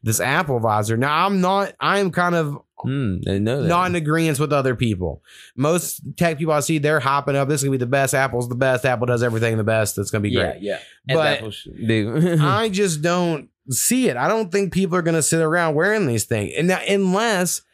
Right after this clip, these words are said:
Speaker 1: the idea is people don't have T Vs anymore.
Speaker 2: Mm.
Speaker 1: If the idea is because no one watches T V anymore, they're just gonna wear this
Speaker 2: <laughs> No more T V.
Speaker 1: and they're gonna watch their own thing. They don't watch shit as a group or, or whatever. They just watch
Speaker 2: Mm-hmm.
Speaker 1: their own shit in their own head. Maybe.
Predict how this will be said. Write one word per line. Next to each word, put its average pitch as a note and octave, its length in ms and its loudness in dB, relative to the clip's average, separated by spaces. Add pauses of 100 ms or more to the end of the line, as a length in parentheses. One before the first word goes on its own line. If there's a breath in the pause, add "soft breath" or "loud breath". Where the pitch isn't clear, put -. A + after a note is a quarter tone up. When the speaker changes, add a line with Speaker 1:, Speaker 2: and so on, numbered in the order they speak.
(140)
Speaker 1:
the D#3+ 140 2
idea E3+ 440 2
is C#3+ 280 2
people D#3+ 300 0
don't D#3+ 100 0
have D3 160 -2
T F#3+ 260 2
Vs B2 240 2
anymore. F2 500 -2
Speaker 2:
Mm. G2+ 460 -2
Speaker 1:
If C#3+ 140 0
the F3+ 120 0
idea F#3+ 280 0
is E3 80 -2
because D#3 280 -2
no E3 140 2
one F#3 140 0
watches E3 280 0
T F3 160 0
V D#3 80 0
anymore, D3+ 320 2
they're C#3+ 120 2
just C#3+ 100 4
gonna D3+ 180 0
wear E3 240 2
this E3 480 0
Speaker 2:
<laughs> - 0 -
No A3+ 120 2
more A3 100 0
T G3+ 100 2
V. A3+ 60 2
Speaker 1:
and E3 120 2
they're E3+ 140 2
gonna E3 180 0
watch D#3+ 360 0
their D3 180 2
own E3+ 200 2
thing. D3 280 2
They C#3 120 2
don't D3 160 0
watch C#3+ 240 2
shit D3 160 -2
as C3+ 100 0
a C3 80 0
group C3+ 440 0 (180)
or, A2+ 100 -6
or C3 120 0
whatever. C3 320 2
They C3 120 2
just A2+ 160 2
watch B2 160 2
Speaker 2:
Mm-hmm. F#2 60 0
Speaker 1:
their B2+ 80 2
own B2+ 80 0
shit - 60 -2
in B2+ 40 0
their A#2+ 100 2
own A#2 80 0
head. C3+ 160 0
Maybe. C#3+ 480 0